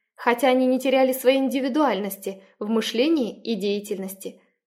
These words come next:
Однако после того, как Ева согрешила, поскольку она всё-таки первой нарушила Божью волю,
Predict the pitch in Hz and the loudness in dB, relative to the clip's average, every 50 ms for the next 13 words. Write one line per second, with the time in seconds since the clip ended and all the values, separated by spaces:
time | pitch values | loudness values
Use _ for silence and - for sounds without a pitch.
0 | _ _ _ _ _ _ _ _ _ _ _ - 214 233 208 285 370 349 - 349 | _ _ _ _ _ _ _ _ _ _ _ -2 -2 0 2 0 0 2 0 -2
1 | 339 - 320 320 - 285 277 285 269 254 240 302 330 339 - 220 - - 240 277 | 0 -2 -4 -4 -2 -4 -2 2 2 2 2 2 0 0 0 -2 -2 -2 -2 0
2 | 269 240 240 233 - 214 208 202 202 202 - - 277 320 294 196 180 - - - | 2 2 0 0 0 -2 0 0 0 0 0 -2 -2 -2 -2 -4 -6 -8 -16 -20
3 | _ _ _ - - - 359 - 370 381 370 370 349 311 302 294 294 294 - 311 | _ _ _ 0 0 0 2 4 4 4 4 6 4 2 2 2 0 0 -2 -4
4 | 302 302 294 294 294 294 294 - - 277 269 240 208 185 214 196 196 214 214 233 | 0 0 -2 0 -2 -4 -4 -4 -2 2 2 4 4 2 0 0 0 2 4 4
5 | 247 233 - - 202 208 208 196 202 240 247 - 196 190 208 196 196 233 302 349 | 2 2 2 -2 0 0 0 2 6 4 4 4 4 -2 -2 -2 0 0 2 2
6 | 311 226 180 180 - | 2 2 -2 -4 -6